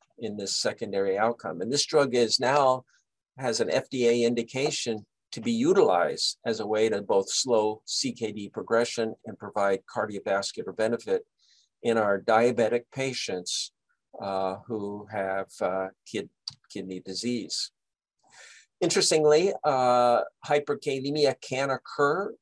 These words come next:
as you might expect, but it tends to be much less common than what we typically think of with, for example, spironolactone. Many people believe this may be related to the short half-life of this drug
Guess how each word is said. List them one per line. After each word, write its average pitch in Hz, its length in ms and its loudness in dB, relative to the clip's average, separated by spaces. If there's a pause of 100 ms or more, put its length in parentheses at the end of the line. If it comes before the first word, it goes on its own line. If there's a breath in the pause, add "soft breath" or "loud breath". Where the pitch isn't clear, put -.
(260)
as 120 220 2
you 123 100 0
might 110 180 4
expect, 147 520 0
but 131 140 4
it 120 200 -10
tends 233 340 -2
to 226 80 -4
be 185 140 -2
much 175 340 -2
less 175 200 0
common 180 440 -2
than 117 160 4
what 135 300 2
we 123 420 -2
typically 143 440 0
think 151 280 0
of 117 200 2
with, 113 300 0 (140)
for 113 140 2
example, 113 440 -2
spironolactone. 110 1040 0 (220)
Many 131 220 0
people 131 380 0 (120)
believe 120 400 2
this 104 200 -2
may 117 180 2
be 120 180 -4
related 101 440 -4 (120)
to 101 340 -6
the 98 240 0
short 117 380 0
half-life - 640 -6
of - 60 -20
this 92 200 -2
drug 98 340 -2